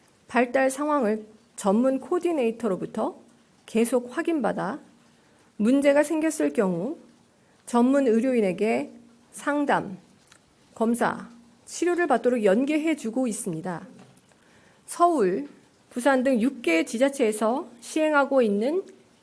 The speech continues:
이 사업에 대한 부모들의 호응도가 매우 높아 내년부터는 전국 십칠 개 지자체로 확대할 예정입니다.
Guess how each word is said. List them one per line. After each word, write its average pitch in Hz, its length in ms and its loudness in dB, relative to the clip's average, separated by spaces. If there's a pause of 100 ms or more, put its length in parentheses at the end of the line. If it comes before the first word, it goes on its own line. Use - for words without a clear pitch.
이 247 200 0
사업에 269 520 0
대한 185 300 -2
부모들의 220 440 2
호응도가 214 800 -4
매우 214 340 0
높아 214 460 -4 (680)
내년부터는 254 840 2 (400)
전국 208 460 -2 (500)
십칠 - 560 0
개 359 160 -2
지자체로 214 500 -2
확대할 277 760 -4 (180)
예정입니다. 190 680 -4